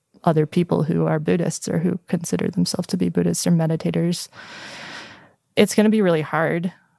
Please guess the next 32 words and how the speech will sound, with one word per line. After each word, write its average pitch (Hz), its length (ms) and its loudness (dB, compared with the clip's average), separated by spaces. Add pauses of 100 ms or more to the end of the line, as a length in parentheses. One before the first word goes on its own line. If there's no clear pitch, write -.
(140)
We're 180 200 2
really 165 260 2
gonna 160 160 0
miss 156 200 0
each - 140 -6
other, 160 180 2
especially 165 520 0 (140)
after 160 340 0
having 160 500 0 (300)
spent - 400 0
so 185 120 2
much 151 200 0
time 160 200 2
together 156 280 0
during 151 180 -2
the 156 60 -4
quarantine. 165 720 0 (800)
But 160 560 0 (640)
there's 190 240 4
nothing 202 240 4
else 175 180 2
I'd 165 140 -2
rather 156 200 0
be 156 140 -4
doing. 175 340 -4
And 165 320 0
we 185 280 4
have 175 240 2
such - 240 -2
a 170 60 0
strong 156 500 -2
relationship 165 800 0